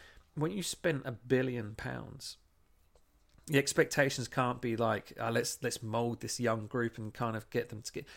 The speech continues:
It, it, the results have to be immediate, but they've obviously, the way that they constructed this team, which is to buy some thirty odd twenty-year-olds, young twenty-year-old players,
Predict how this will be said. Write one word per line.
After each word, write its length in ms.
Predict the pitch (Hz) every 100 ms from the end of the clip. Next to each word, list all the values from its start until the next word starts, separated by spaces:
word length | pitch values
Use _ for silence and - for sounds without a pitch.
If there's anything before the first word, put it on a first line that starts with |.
| - -
It, 60 |
it, 460 | 110 - 143 - 143
the 60 | 139
results 360 | 131 160 -
have 160 | - 135
to 40 | -
be 140 | 120
immediate, 480 | 110 151 180 - -
but 100 | 117
they've 180 | 117 -
obviously, 420 | 151 147 - 127
the 100 | 113
way 220 | 117 131
that 140 | 139 113
they 60 | -
constructed 560 | 110 - 131 139 143
this 160 | - -
team, 360 | - 110 113 - - - - - - - -
which 160 | 123 -
is 340 | - - -
to 100 | -
buy 640 | 117 123 120 113 107 104 107 - -
some 260 | - - 113
thirty 640 | - - 131 120 - 120
odd 260 | 107 104 - - - - -
twenty-year-olds, 1040 | 135 120 117 117 110 57 52 - - - _ _ - -
young 260 | 123 117 113
twenty-year-old 760 | - 107 104 123 117 113 -
players, 520 | - 113 107 113 113